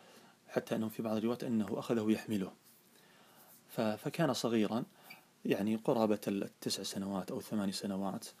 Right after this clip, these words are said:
فلما جاء إلى الرسول صلى الله عليه وسلم فقال: "أفعلت هذا بولدك كلهم، يعني من سائر زوجاتك؟" قال: "لا." فقال: "اتقوا الله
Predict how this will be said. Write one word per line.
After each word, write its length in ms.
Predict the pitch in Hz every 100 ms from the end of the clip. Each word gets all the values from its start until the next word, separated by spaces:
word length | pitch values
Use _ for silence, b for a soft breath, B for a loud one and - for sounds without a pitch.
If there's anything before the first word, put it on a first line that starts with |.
| B B B B
فلما 260 | - 147 117
جاء 280 | 110 117 113
إلى 120 | 107
الرسول 340 | 101 - 113 95
صلى 300 | - - 113
الله 160 | 117
عليه 80 | 143
وسلم 20 | 196 _ B B B B -
فقال: 540 | 120 - 123 110 131 - _ _ _ _ - - _ _ _ _ _ _ -
"أفعلت 420 | - 117 143 156
هذا 420 | 113 139 131 110
بولدك 800 | 101 107 123 131 104 - - 98 -
كلهم، 540 | - 107 110 98 107 185
يعني 260 | 156 101 101
من 300 | 98 95 95 - -
سائر 420 | - 127 131 107
زوجاتك؟" 580 | 104 95 104 95 - -
قال: 260 | - 104
"لا." 240 | 101 104 - B B B B B
فقال: 280 | - 127 127
"اتقوا 420 | 151 - 135 -
الله 320 | 110 104 98